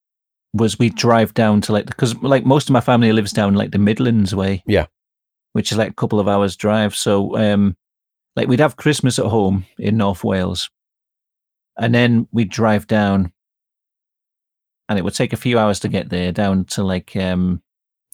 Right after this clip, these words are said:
Speaker 1: down to the Midlands, where my family, like, Bromsgrove, that sort of area. And then we'd stay over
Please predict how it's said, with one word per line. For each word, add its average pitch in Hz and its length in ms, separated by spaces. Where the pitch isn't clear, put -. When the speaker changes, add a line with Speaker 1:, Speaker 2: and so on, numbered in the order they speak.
Speaker 1:
down 117 180
to 95 100
the 95 80
Midlands, 90 480
where 92 280
my 92 120
family, 92 300
like, 92 200
Bromsgrove, 92 640
that - 180
sort 92 180
of 90 120
area. 90 440
And 117 160
then 117 160
we'd 113 160
stay 120 340
over 110 400